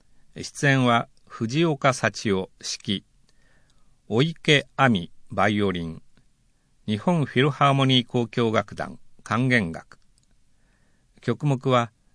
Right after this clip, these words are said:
シベリウス、バイオリン協奏曲、二単調、作品四十七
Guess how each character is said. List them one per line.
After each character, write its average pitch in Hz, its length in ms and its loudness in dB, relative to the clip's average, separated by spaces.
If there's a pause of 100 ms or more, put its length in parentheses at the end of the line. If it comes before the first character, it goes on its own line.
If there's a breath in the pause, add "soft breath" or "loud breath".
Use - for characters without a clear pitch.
(160)
シ - 160 -6
ベ 156 140 6
リ 160 120 0
ウ 113 100 0
ス、 - 300 -8 (160)
バ 113 160 4
イ 170 80 2
オ 165 100 0
リ 156 100 -2
ン 147 120 -2
協 135 220 -2
奏 113 260 -2
曲、 - 400 -8 (100)
二 117 160 0
単 139 260 2
調、 85 440 -8
作 - 320 -6
品 127 260 2
四 139 240 2
十 95 240 -2
七 92 340 -4